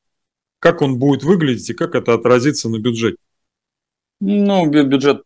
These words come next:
Speaker 2: э, будет, э, дефицитным,
Speaker 1: Я в
Speaker 2: э,
Speaker 1: широ-, я в широком смысле, э, я имею в виду силовые структуры, а, значит, ну вот всех
Speaker 2: После-,
Speaker 1: чиновников.
Speaker 2: после-,
Speaker 1: Нет.
Speaker 2: последнее, последнее, что будут резать, это спецслужбы.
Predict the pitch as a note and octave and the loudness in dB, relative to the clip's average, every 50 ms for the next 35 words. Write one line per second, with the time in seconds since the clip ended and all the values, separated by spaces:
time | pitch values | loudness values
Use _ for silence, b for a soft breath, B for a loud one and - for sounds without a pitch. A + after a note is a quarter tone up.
0 | _ - A#2+ A2+ A2 G#2 G2 A2+ A2+ G2 - - - G2+ G2 G2 G2 F#2 F2+ G2+ | _ 0 2 2 2 2 0 -2 -2 -4 -4 -4 -2 0 0 0 0 -2 -2 -6
1 | G2 - - - F#3 G3 G3 F3 D#3 C#3+ C3+ - - G#2+ G#2 G2+ F3+ F3+ F3+ F3+ | -8 -4 -2 0 0 0 0 0 0 2 4 4 4 4 4 4 4 6 6 4
2 | D3+ C#3 D3+ E3 D3+ - - F3+ F3+ F#3 E3+ - - A#2+ A#2 - D3 C3+ A#2+ - | 4 4 4 2 2 2 2 4 4 4 4 2 0 -4 -8 -8 -8 -8 -8 -8
3 | - A2+ G#2+ G#2+ G#2+ G#2+ A2 A2 G#2+ G#2+ C3 C#3 C3+ C3+ C3+ C3 B2 A#2+ A#2 - | -8 -10 -8 -8 -8 -8 -8 -10 -8 -6 -4 -4 -2 -2 -2 -4 -4 -4 -6 -8
4 | - - - - E3 F3 E3+ D3+ C3+ C3+ C3+ B2+ A#2 - - B2+ A#2+ - _ - | -12 -10 -4 0 2 4 4 4 4 4 2 0 0 -2 -4 -4 -4 -4 _ -4
5 | C3 A#2 A2 A2 G#2 - _ _ _ _ _ _ _ _ _ - A2 A2 G#2+ A2 | -2 -2 -2 -4 -6 -8 _ _ _ _ _ _ _ _ _ -8 -6 -2 -2 -2
6 | G#2+ A2+ B2 A#2 - - G2 _ C3 C3+ C#3+ C3+ A#2+ A#2 A#2 - - - - C3+ | 0 0 -2 -2 -4 -6 -8 _ -4 -2 0 0 0 -2 -2 -6 -6 -4 -2 -2
7 | - - - - C#3 D3+ D3+ D3+ C#3 - - C3 C3 - - D3 D3 E3 E3+ D#3+ | -2 0 0 0 2 2 2 2 2 2 2 2 0 2 0 0 2 4 2 2
8 | D3+ - C3 C#3 C3 C3 G#2 - _ _ _ _ _ _ _ - G#2+ A2 - C#3 | 0 0 -2 -4 -4 -4 -8 -12 _ _ _ _ _ _ _ -2 -2 -2 0 0
9 | C#3+ C#3+ C3 A2 - - A2 G#2+ A2 G2+ - B2 C#3+ C#3 B2 - - G2+ - G2+ | -2 0 -2 -4 -4 -4 -4 -4 -4 -2 0 0 0 0 0 -4 -8 -8 -8 -8
10 | - - - F#2+ - - - - D#2+ C#2 C#2 C2 - | -10 -8 -8 -10 -10 -10 -10 -12 -14 -14 -14 -18 -20